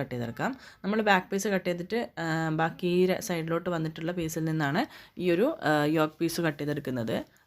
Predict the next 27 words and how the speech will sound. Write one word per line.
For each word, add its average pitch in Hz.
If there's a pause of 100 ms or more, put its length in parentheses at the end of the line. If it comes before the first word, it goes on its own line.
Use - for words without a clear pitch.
അവിടെ 175
വീതിയുള്ള 185
തുണി 180
ആയതുകൊണ്ട് 170
ആ 180
ഒരു 180
സൈഡ് 165
അത്രയും 220 (160)
തുണി 165
കിട്ടിയിട്ടുണ്ട്. 123 (100)
അപ്പം 190 (160)
ഇങ്ങനെ 185 (460)
രണ്ടായിട്ട് 185
മടക്കിയിട്ട 165 (140)
ശേഷം 156 (460)
ഷോൾഡർ 170 (100)
മാർക്ക് 151
ചെയ്തെടുക്കുന്നുണ്ട്. 139 (380)
ഏഴര 156 (100)
ഇഞ്ച് 160
തന്നെയാണ്. 143 (320)
ആം 156
ഹോൾ 160
ലെങ്ത്തും 160 (120)
ഏഴര 151
ഇഞ്ച് 147
തന്നെ 147